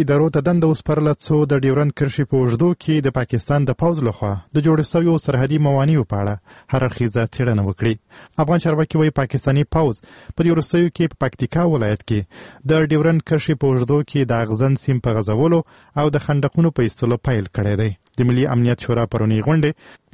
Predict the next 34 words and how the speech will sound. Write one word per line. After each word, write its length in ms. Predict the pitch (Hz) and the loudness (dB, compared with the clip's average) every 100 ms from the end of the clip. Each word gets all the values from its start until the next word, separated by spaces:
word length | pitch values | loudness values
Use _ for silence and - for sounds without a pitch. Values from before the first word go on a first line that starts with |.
| - | -4
د 60 | 208 | -2
افغانستان 400 | 185 160 - 165 | 0 0 0 0
د 60 | 151 - | 0 0
کورنیو 380 | 120 127 123 - | 0 0 0 0
چارو 200 | 147 156 - - - - 147 | 0 0 -2 -14 -20 -6 -2
او 60 | 147 | 0
د 120 | 147 | 0
سرحدونو 440 | 156 143 143 160 151 | 0 0 2 2 2
چارو 180 | 151 147 139 | 0 2 2
وزارتونو 500 | 127 123 120 135 131 | 2 0 0 0 0
ته 60 | 127 | 0
دنده 160 | 139 151 | 0 2
وسپارله 480 | 120 - 110 107 110 | 0 -2 -2 -2 -2
چې 120 | - 113 | -2 -4
د 80 | 107 | -2
پاکستان 480 | 104 104 - 110 104 | -4 -4 -2 -2 -2
د 80 | 98 | 0
پوځ 220 | 143 151 | 0 0
لخوا 200 | 151 147 135 - _ _ 147 | -2 -2 -4 -8 _ _ -2
د 120 | 165 | 0
غځول 340 | 160 156 156 147 | 0 0 0 0
سوي 240 | 180 175 175 143 | 0 0 0 0
اغزن 360 | 127 127 175 - | -2 0 0 -2
سیم 240 | - 160 | 0 0
د 120 | 139 123 | 0 -2
دقیق 260 | 123 151 - 127 | -2 -2 0 0
موقعیت 460 | 117 127 160 - - - - 147 | 0 0 0 -2 -10 -18 -4 0
او 60 | 151 | 0
له 100 | 151 | 0
صفري 260 | - - 180 - | -2 -2 -2 -2
ټکي 280 | - 104 95 - _ - | -4 -4 -4 -8 _ -6
د 180 | 135 131 | -2 0
هغه 140 | 131 | 0
د 80 | 143 | 0